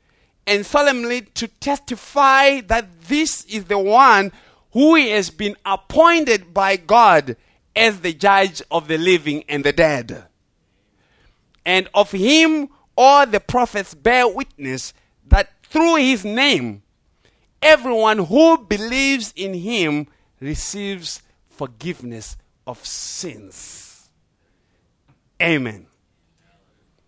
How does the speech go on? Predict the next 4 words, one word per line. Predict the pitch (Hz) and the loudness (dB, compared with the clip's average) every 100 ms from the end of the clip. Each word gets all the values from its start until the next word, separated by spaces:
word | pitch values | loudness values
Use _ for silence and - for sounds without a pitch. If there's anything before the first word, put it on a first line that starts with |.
| _ 123 | _ -16
I'm | 131 | -8
done. | 127 165 131 101 _ _ _ _ _ _ _ _ 247 330 294 262 262 247 247 247 247 247 233 _ 220 _ 240 247 _ _ _ _ _ _ _ _ _ | -2 0 0 -6 _ _ _ _ _ _ _ _ _ -20 -20 -20 _ -20 _ -20 -20 -20 _ _ _ _ -20 _ _ _ _ _ _ _ _ _ _
I'm | 175 156 123 | -12 -12 -12
done. | - - 107 | -16 -16 -18